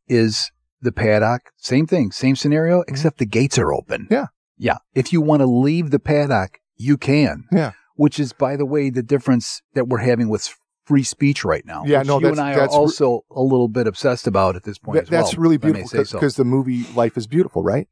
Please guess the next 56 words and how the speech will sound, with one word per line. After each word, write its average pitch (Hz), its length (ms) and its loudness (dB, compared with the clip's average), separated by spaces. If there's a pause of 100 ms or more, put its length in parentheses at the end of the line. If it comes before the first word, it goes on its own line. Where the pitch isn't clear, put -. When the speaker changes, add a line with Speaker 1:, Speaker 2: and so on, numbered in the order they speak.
(320)
Speaker 2:
The 156 80 -2
guy 165 160 0
demonstrated 143 640 0
how 135 100 -4
he 131 100 -2
had 120 120 -4
freedom 175 340 -2
inside 107 220 -2
a 104 40 -6
concentration 98 600 -4
camp. - 160 -20 (240)
Speaker 1:
That's 131 240 -2
right. 87 220 -12
Speaker 2:
Right? 127 320 -2
Speaker 1:
That's 147 200 0
a 151 80 -2 (440)
great 127 200 2
example. 104 240 -2
Speaker 2:
That's 147 120 -2
a, 143 120 -8
that's 143 220 0
Speaker 1:
I - 20 -2
Speaker 2:
a, 120 40 0
Speaker 1:
love 139 100 2
Speaker 2:
so, - 80 -4
Speaker 1:
that - 80 -4
Speaker 2:
so, - 140 -4
yeah, 127 240 0
Speaker 1:
example. 98 60 -10
Speaker 2:
so, 139 180 -4
but 139 140 -4
he 135 60 -2
had 135 120 0
no 120 100 -6
liberty. 123 380 0 (400)
And, 127 140 -2
Speaker 1:
Right. 170 260 -2
Speaker 2:
and 139 220 -4
one 160 120 2
of 202 100 -4
the - 20 -20
things 131 260 -4
we're 127 240 2
blessed 110 460 -4
with 107 140 -4
in 95 100 -2 (140)
this 104 160 -4
country 101 540 -6
Speaker 1:
Right. 160 200 2 (1200)
Speaker 2:
seems - 260 -2
to 147 80 -10
be 123 120 -4
ever 113 140 0
decreasing, 95 680 -4
Speaker 1:
<laughs> - 40 -20
Right. 131 340 -2